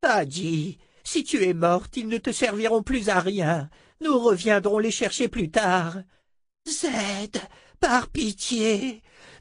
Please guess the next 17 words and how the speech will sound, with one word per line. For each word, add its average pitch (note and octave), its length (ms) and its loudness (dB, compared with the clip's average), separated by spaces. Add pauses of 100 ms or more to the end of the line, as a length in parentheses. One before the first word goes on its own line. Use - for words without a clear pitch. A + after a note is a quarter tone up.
(120)
mes A#3 360 4
ossements. A#3 1000 2 (600)
Ils D4 280 2
peuvent A3 340 0
nous B3+ 240 -2
aider A#3 240 -2
à B3+ 140 2
refermer B3 520 -2
le B3 120 0
voile, A3+ 560 -2 (320)
et C4 100 2
s'ils A#3+ 340 -4
tombent A3 380 -2
entre G#3 240 0
de A#3 220 -2
mauvaises A3 520 0
mains. A#3 520 -2